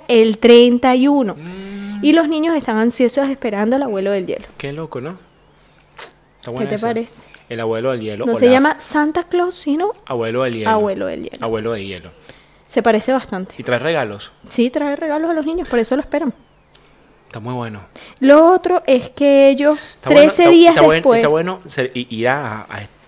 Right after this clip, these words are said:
Speaker 2: cualquier país el veinticuatro.
Speaker 1: Ajá, y te vas para Rusia
Speaker 2: Y
Speaker 1: el
Speaker 2: después te vas el
Speaker 1: treinta y uno.
Speaker 2: treinta y uno para Rusia.
Speaker 1: Pero
Speaker 2: Doble
Speaker 1: esto no es lo más,
Speaker 2: regalo.
Speaker 1: esto no es lo más curioso de Rusia.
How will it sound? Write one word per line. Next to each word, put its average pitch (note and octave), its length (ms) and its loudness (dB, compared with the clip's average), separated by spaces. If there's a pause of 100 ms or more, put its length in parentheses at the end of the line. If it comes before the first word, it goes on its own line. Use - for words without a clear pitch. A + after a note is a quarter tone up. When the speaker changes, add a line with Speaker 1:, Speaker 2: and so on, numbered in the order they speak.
(160)
Speaker 2:
cualquier G#2 240 -14
país C3 420 -8
el A2+ 80 -12
veinticuatro. A#2 680 -6 (280)
Speaker 1:
Ajá, A#3+ 260 -2
y A#3 80 -2
te A#3 80 6
vas G#3 120 2
para A3+ 180 -2
Rusia A#3+ 280 0
Speaker 2:
Y - 20 2
Speaker 1:
el C4+ 80 2
Speaker 2:
después A#3 200 0
te G#2 80 -2
vas A#2 120 2
el B2 80 -6
Speaker 1:
treinta A2 240 -4
y G2+ 40 -8
uno. - 0 -
Speaker 2:
treinta - 0 -
y - 20 -
uno A2 100 -8
para G#2+ 100 -6
Rusia. F#2+ 220 -12
Speaker 1:
Pero C#4 340 2
Speaker 2:
Doble B3+ 260 2
Speaker 1:
esto C#4 100 6
no E4+ 60 4
es E4+ 60 6
lo E4 80 6
más, D#4+ 140 4
Speaker 2:
regalo. C#4+ 140 0
Speaker 1:
esto E4 160 -4
no E4 120 -2
es D4+ 40 -2
lo D#4+ 80 -2
más D4+ 160 -4
curioso C4+ 400 -4
de G#3+ 80 -2
Rusia. - 360 -12